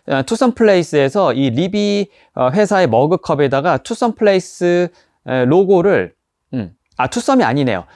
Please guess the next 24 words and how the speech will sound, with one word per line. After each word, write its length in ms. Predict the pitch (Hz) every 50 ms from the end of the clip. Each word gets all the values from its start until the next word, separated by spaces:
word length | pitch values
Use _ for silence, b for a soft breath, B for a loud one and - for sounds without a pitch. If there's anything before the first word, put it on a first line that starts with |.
| b b
탐엠탐스. 840 | _ - - 294 294 285 269 247 - 220 185 151 135 - - 95 87 - b b b b b _ _
탐엠탐스 1080 | - - 285 277 294 294 277 262 - - 254 240 220 208 - - 220 214 208 202 196 160 123
로고를, 640 | 147 160 170 170 175 175 175 175 202 220 254 254 b b b b b b -
에, 100 | - 117
적용한 720 | 120 - - 139 151 160 - 185 180 180 180 208 214 214 190
그 100 | - 151
머그컵을 540 | 117 123 131 170 214 208 - - 160 165
판매하는 420 | 165 - 240 226 208 202 185 175 175
거 100 | 160 160
보고서는 640 | - 135 131 135 147 127 139 156 196 190 143 104 B B B B -
이 80 | 139
리비 260 | 131 131 170 175 226
글라스에 480 | 214 196 196 180 180 170 160 - 175 165
관심을 460 | 151 - 127 131 139 131 151 147 139
갖게 260 | - - 117 - 160
됐습니다. 560 | 139 117 104 - - 92 85 85 80 - 76 B B B B B B B B
아, 160 | - 117 120
그리고 300 | 117 - 196 233 233 233
나서 360 | 240 190 147 151 151 208 196 156
한참 360 | 147 233 240 - 277 240 220
동안 180 | - 208 190
이 140 | 185 165 160
머그컵을 580 | 135 117 117 135 160 180 170 - 185 156 165 160
찾아 400 | - - 220 208 208 185 180